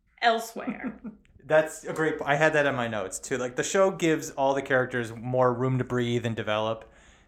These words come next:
Speaker 2: And that, those are some of the strongest parts of the show. In my, it is the interaction between the teens. That's why I think the writing is so good, because they really do capture,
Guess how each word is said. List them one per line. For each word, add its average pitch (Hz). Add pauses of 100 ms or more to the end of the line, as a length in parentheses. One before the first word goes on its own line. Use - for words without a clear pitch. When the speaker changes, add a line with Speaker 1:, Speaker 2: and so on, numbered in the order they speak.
Speaker 2:
And 117
that, 143
those 160
are 143
some 135
of 120
the 117
strongest 110 (320)
parts 123
of 107
the 101
show. 101
In 107
my, 107
it 120
is 127 (100)
the 139
interaction 131
between 123
the 117
teens. 110 (340)
That's 151
why 160
I 139
think 180
the 156
writing 147
is 151
so 110
good, 110
because 117
they 127
really 170
do 156
capture, 123